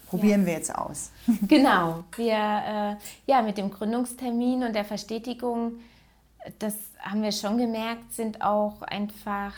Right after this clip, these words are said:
Speaker 2: ähm, noch mal so ein bisschen, wo wir, ähm, so einen Wandel auch in der, in dem Vorgehen auch so ein bisschen sehen. Also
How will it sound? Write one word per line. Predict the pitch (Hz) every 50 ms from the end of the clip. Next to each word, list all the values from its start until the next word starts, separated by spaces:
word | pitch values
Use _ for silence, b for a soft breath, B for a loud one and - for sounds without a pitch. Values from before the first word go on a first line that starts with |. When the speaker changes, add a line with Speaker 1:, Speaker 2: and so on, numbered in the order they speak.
| - -
Speaker 2:
ähm, | - 208 208 208 202 202 202 202 196 202 202 B B B B B B B B -
noch | 208 208 202 - -
mal | 208 202 202 202 196
so | 196 196
ein | 196 196 196
bisschen, | 208 208 - - - - 208 202 196 196 196 190 190 190 190 - b b b b b b b b b _ _ -
wo | 175 185 196 208 190 196
wir, | 214 202 202 196
ähm, | 190 185 185 180 190 - - - - - - - - _ - - - _ _ _ -
so | - - 196
einen | 196 190 -
Wandel | 170 175 214 240 262 269 214 -
auch | - 180 175 -
in | - - 202 202 196 196
der, | 185 190 190 185 185 185 180 180 180 175 -
in | 185 190
dem | 185 180 180
Vorgehen | 175 - - 220 220 226 226 226 196 185 180 175 170
auch | 170 165
so | - - 196
ein | 180 175 170
bisschen | 170 175 170 - - - - 180 175 170 170 165 165 165 160 -
sehen. | - - - 180 170 156 156 156 165 -
Also | 160 170 170 - 180 175